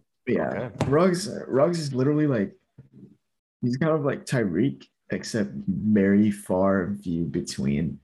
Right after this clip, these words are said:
Speaker 1: with the big performances.
Speaker 2: But hey, not a good week from him. We'll get into him in a little bit. But, uh,
Speaker 1: Yeah.
Speaker 2: <clears throat> for this next game, though,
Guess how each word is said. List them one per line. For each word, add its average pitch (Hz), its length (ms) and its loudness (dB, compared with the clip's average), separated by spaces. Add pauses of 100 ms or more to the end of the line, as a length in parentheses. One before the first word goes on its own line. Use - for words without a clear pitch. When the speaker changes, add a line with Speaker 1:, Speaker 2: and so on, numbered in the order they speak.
(160)
Speaker 1:
with - 240 -2
the 87 80 -2
big - 400 -2 (160)
performances. - 840 -8 (340)
Speaker 2:
But 87 140 -4
hey, 101 300 -2 (580)
not 87 200 -2
a 117 60 -4
good 110 140 -4
week 110 200 -2
from 98 160 -4
him. 98 180 -2
We'll 85 120 -6
get 90 120 -4
into 85 180 -6
him 85 160 -4
in 80 60 -4
a 78 100 -4
little 80 200 -6
bit. 67 220 -14 (320)
But, 78 160 -6
uh, 73 40 -4
Speaker 1:
Yeah. - 160 -4 (1040)
Speaker 2:
<clears throat> - 840 -16
for 117 100 -6
this 113 160 -2
next 107 240 -2
game, 107 240 -2
though, 101 460 -6